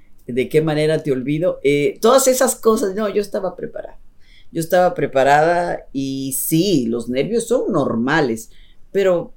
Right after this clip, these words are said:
son los nervios que puedes tener tú o, o yo un día normal. Mira, en este momento me están diciendo que tengo mañana que ir a trabajar. Me acaba de entrar un mensaje, ¿está bien?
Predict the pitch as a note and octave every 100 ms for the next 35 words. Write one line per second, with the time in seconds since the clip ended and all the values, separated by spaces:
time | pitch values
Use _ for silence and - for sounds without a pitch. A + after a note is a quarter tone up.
0 | - - G3 A3+ G#3 G#3 G#3 A3+ A3+ D#3+
1 | F3+ F3+ F3+ D#3+ E3 D#3+ F#3+ G#3 F#3+ F3
2 | - - - - D3 D#3 G3+ G#3 E3 -
3 | - _ D#3 D#3+ D#3+ E3 D#3 - - C3+
4 | C3 C3 D3+ D#3 - F3+ G3+ F3 F3+ F#3+
5 | F3+ F#3+ G3+ C#3+ - E3 D3+ E3 D3+ C3+
6 | D3 D3 C3+ C3 C3 B2+ C3 B2 B2+ B2
7 | A2+ A#2 A2+ B2 - - - - B2 A2+
8 | - A#2 A#2 A#2 - A#2+ - D#3+ F3 A#3+